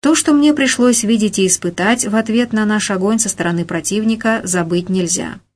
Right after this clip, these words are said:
Это был настоящий ураган. Огонь вели орудия разных калибров, вплоть до тяжёлых – крепостные, миномёты обыкновенные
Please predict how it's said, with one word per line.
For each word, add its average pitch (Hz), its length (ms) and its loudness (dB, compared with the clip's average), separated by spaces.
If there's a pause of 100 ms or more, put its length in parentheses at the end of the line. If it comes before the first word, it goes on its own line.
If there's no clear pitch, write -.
(300)
Это 202 220 0
был 208 180 2
настоящий 202 720 0
ураган. 185 520 -4 (460)
Огонь 233 440 2
вели 220 240 4
орудия 202 460 0
разных 180 360 0
калибров, 170 560 -6 (320)
вплоть 190 380 -2
до 180 100 -4
тяжёлых – 180 600 -4 (440)
крепостные, 190 920 0 (100)
миномёты 190 480 0
обыкновенные 190 880 0